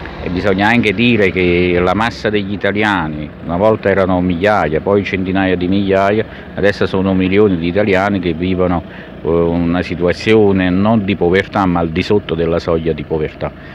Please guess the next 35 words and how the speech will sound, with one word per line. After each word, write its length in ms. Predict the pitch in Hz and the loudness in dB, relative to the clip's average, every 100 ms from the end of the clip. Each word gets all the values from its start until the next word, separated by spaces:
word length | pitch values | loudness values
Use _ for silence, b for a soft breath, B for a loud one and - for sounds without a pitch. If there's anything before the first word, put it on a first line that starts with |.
| B - | B -6
Basta 280 | 104 - | -4 0
vedere 320 | 98 98 101 95 | 0 2 2 2
le 140 | 90 | 2
periferie 520 | 87 87 92 95 98 | 0 0 0 0 -2
della 260 | 82 82 80 | 0 0 -2
citt-, 320 | - - - | -4 -14 -6
delle 280 | 90 87 85 | 0 0 0
città, 480 | - 85 120 101 80 | -4 -4 0 0 0
le 140 | 80 | -4
stazioni, 960 | - 76 - 110 107 85 78 80 76 71 B B B B | -4 -8 -4 0 2 0 -2 -4 -6 -8 B B B B
le 100 | 87 | -6
città 260 | - - 92 | -6 -2 -2
un 80 | |
po' 140 | 82 85 | 0 0
più 180 | - 95 | 0 0
grandi, 440 | 95 92 98 90 | 2 2 2 2
e 460 | 82 82 80 80 80 | 2 0 -2 -2 -4
vediamo 380 | 85 87 85 87 | -4 -4 -4 -4
che 100 | 87 | -4
gli 120 | 85 | -4
italiani, 640 | 80 90 104 95 80 78 | -2 0 0 0 -2 -6
proprio 300 | 90 90 82 | -4 -4 -4
gli 60 | 80 | -6
italiani 540 | 85 82 95 92 78 | -4 0 0 0 -2
nati, 360 | 85 95 87 76 | -2 -2 -2 -6
cresciuti 720 | 78 - - 101 85 80 73 B B B B - | -6 -4 -2 -2 -2 -6 -8 B B B B -12
e, 220 | 90 92 | -8 -6
e 60 | 85 | -6
vissuti 680 | 78 - - 113 90 80 | -8 -6 0 2 2 -2
da 140 | 82 85 | -2 -2
generazioni, 880 | 87 85 85 82 - 101 98 85 | -2 -2 -2 -2 -2 0 2 0
eh, 360 | 78 87 87 80 | -4 -6 -6 -6
sul 140 | 76 87 | -6 -2
nostro 340 | 101 92 90 | -2 -2 -2
territorio, 720 | 107 127 101 95 98 87 85 | -2 -2 0 2 4 2 -2